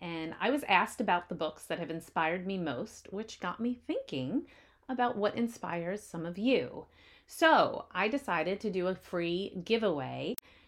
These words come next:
So if you'd like to participate, you need to choose a book and comment on my Facebook page, Donna Lynn Lido, about how you relate to the character.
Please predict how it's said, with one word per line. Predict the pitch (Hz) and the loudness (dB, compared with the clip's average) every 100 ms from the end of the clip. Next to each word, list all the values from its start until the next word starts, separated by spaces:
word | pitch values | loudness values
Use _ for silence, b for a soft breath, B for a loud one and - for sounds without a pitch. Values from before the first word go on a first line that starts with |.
| b | b
So | - - 214 190 175 165 165 160 - | -8 4 4 6 2 2 0 -2 -2
if | 170 - | -6 -6
you'd | 180 | -4
like | 160 160 - | -2 -2 -4
to | |
participate, | - 240 240 339 311 247 208 165 226 - _ _ | -2 2 2 2 2 2 2 2 0 -4 _ _
you | 208 196 | -6 -2
need | 196 202 | -2 -2
to | 202 208 | -4 -6
choose | 180 - 247 254 320 | -6 -4 2 2 2
a | - | 0
book | 285 147 156 - - | 2 0 0 -8 -8
and | 190 190 | -6 -6
comment | - 240 247 311 294 - | -4 2 4 4 0 -2
on | 208 220 | -2 0
my | 226 | -2
Facebook | 226 269 285 - 160 - | -2 -2 -4 -6 -12 -8
page, | 156 147 160 - | -6 -6 -6 -4
Donna | 156 165 214 | -2 -2 0
Lynn | 262 294 | 2 4
Lido, | 214 147 117 123 143 B B B | 2 0 -4 -6 -8 B B B
about | - 180 196 208 - | 0 6 8 8 4
how | - 233 254 | -2 2 4
you | 302 311 | 4 2
relate | 285 202 190 | 2 0 -2
to | - 226 | -8 -8
the | |
character. | 226 - 135 127 - - - | -8 -6 -8 -8 -12 -16 -16